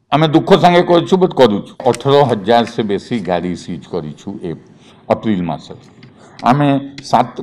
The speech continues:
କୋଟି ସେ ବେଶୀ ସେ ଗାଡ଼ିମାନେ ସେ ଫାଇନ୍ ଆଦାୟ କରିଛୁ। ଆମେ ତେରଶହ ସେ ବେଶୀ ଏକ୍ସାଇଜ୍ ମାମଲା ଏ, ମ, ପିରିୟଡ଼ରେ ରୁଜୁ କରିଛୁ।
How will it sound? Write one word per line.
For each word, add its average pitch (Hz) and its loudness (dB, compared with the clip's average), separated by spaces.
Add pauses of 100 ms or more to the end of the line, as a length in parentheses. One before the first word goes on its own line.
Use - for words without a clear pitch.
କୋଟି 147 -2
ସେ 151 -4
ବେଶୀ 123 0 (360)
ସେ - 2
ଗାଡ଼ିମାନେ 135 4
ସେ 135 0
ଫାଇନ୍ 107 0
ଆଦାୟ 85 -2
କରିଛୁ। 73 -10 (1160)
ଆମେ 131 0
ତେରଶହ 139 2
ସେ 143 -2
ବେଶୀ 127 -2
ଏକ୍ସାଇଜ୍ 139 2
ମାମଲା 110 4 (360)
ଏ, 120 2 (840)
ମ, 107 2 (320)
ପିରିୟଡ଼ରେ 107 2 (380)
ରୁଜୁ 107 2
କରିଛୁ। 78 -10